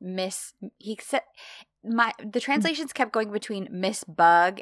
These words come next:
Speaker 1: and Miss Error.
Speaker 2: I think it's supposed to
Speaker 1: So
Speaker 2: be Miss Wrong.
Speaker 1: Yeah.
Speaker 2: 'Cause it,
Speaker 1: Yeah.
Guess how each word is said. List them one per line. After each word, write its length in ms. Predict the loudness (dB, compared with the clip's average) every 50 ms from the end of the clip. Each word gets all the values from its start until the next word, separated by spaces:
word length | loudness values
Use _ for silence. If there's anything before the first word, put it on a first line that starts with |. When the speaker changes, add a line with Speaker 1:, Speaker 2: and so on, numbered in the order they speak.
| -6
Speaker 1:
and 200 | -6 -6 -6 -6
Miss 200 | -8 -8 -10 -10 -10 -6
Error. 600 | -4 -2 0 2 4 4 6 6 6 4 4 4
Speaker 2:
I 100 | 4 4
think 180 | 6 6 4 4
it's 100 | 6 6
supposed 180 | 8 6 6 6
to 40 |
Speaker 1:
So 40 | 4
Speaker 2:
be 100 | 2 2
Miss 300 | 4 4 2 2 2 0 0
Wrong. 540 | 4 4 6 8 6 6 6 4 2 0 0 _ _
Speaker 1:
Yeah. 440 | -8 -4 -4 -4 -4 -6 -8 -10 -14 -16 _ _ _ _ 0
Speaker 2:
'Cause 100 | 2 4 4
it, 80 | 4
Speaker 1:
Yeah. 40 | 0